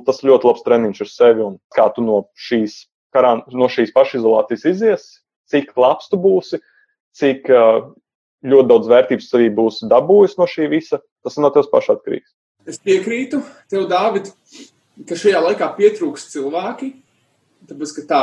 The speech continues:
Speaker 2: ir. Bet atkal ir forša iespēja, ka mēs varam tikties caur Zoom, ka mēs varam, ā,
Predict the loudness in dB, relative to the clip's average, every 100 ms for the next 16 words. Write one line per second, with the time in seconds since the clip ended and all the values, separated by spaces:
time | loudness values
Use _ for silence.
0 | 2 2 0 -4 _ _ -2 -2 -2 -8
1 | -6 -6 -6 -6 -8 -6 -8 -8 -12 -12
2 | -12 -10 -10 -6 -6 -6 -12 -10 -4 -2
3 | -2 -4 -12 _ _ _ _ _ -12 -10
4 | -8 -6 -4 -4 -6 -8